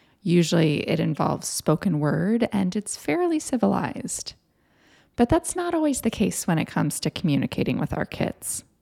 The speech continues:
Our children are still developing the ability to regulate their emotions and to tolerate frustrations.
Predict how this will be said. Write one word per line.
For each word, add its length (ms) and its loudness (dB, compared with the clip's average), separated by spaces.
Our 200 4
children 380 2
are 100 0
still 320 -2
developing 720 2
the 120 -2
ability 640 2
to 240 -6
regulate 640 0
their 160 0
emotions 760 -4
and 320 2
to 80 0
tolerate 640 -2
frustrations. 1040 -4